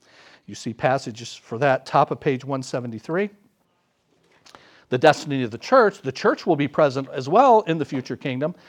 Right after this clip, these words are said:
but have a different function than Israel. The church is destined to be joined with Christ as his bride and to reign with him in the kingdom as his co-regent.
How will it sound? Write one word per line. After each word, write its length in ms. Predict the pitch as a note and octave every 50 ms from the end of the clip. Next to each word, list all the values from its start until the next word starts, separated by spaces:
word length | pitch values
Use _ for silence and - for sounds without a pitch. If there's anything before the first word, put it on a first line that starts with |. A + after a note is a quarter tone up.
| - -
but 120 | - D3+
have 100 | F#3+ G3
a 60 | F#3+ F3+
different 320 | G3+ G#3+ - C4 A3+ G3+
function 420 | - B3 B3 A#3 - - D#3+ C#3+
than 140 | C3+ C3 B2+
Israel. 360 | B2+ A2 - A2 F2+ D#2+ _ _ _ _ _ _ _ _ _ _ _ _ _ _ _
The 80 | _ -
church 300 | - - G#3+ A3+ A3 -
is 160 | D#3 C#3 C3
destined 480 | A2+ F3 G#3 G#3 - - - A3+ G#3 G3
to 60 | G3
be 100 | D3+ C3
joined 400 | A#2+ G#2 B2 D3 D#3+ F#3+ A3 A3
with 160 | A3+ A3+ A3+
Christ 360 | - - D#3+ C#3 C#3 C3+ -
as 120 | C3+ A2+ -
his 140 | A2+ G2+ G#2
bride 480 | G#2+ C3+ C#3+ D#3+ E3 E3 E3+ E3+ E3 D#3+ - - - _ _ -
and 120 | A#2 A#2
to 100 | - C3
reign 340 | A2 A2 C3 C#3 D3+ D#3+ D#3+
with 120 | D#3 D3+ -
him 140 | E3 D3
in 80 | D3+ C#3
the 80 | C3 C3
kingdom 380 | - - C#3 B2+ B2 A#2+ B2 B2
as 160 | A2+ A2 -
his 180 | - G#2+ - -
co-regent. 960 | _ - - B2+ A#2 A#2 A2+ G#2+ G#2 A2+ A#2 G#2 F#2+ F#2+ F2+ F2+ _ _ _